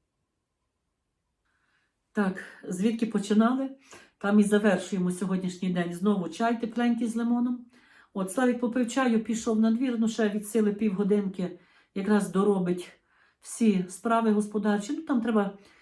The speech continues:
картопля, вона вже майже зварилася. Каже, добре, що вогонь не вигас. От,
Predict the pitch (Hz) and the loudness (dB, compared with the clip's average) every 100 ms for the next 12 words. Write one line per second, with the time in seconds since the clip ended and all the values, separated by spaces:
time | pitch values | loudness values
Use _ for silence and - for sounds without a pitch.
0 | _ _ - 240 233 254 226 220 240 226 | _ _ -4 -2 2 2 4 6 4 4
1 | 226 233 233 220 202 214 254 320 220 220 | 4 6 4 4 4 4 4 4 2 0
2 | 214 - 226 220 214 226 208 208 226 202 | -4 -2 0 2 2 2 0 -2 0 0
3 | 196 196 214 208 190 220 233 190 - - | 0 2 2 2 0 -2 0 -2 -6 -6
4 | 196 180 | -4 -4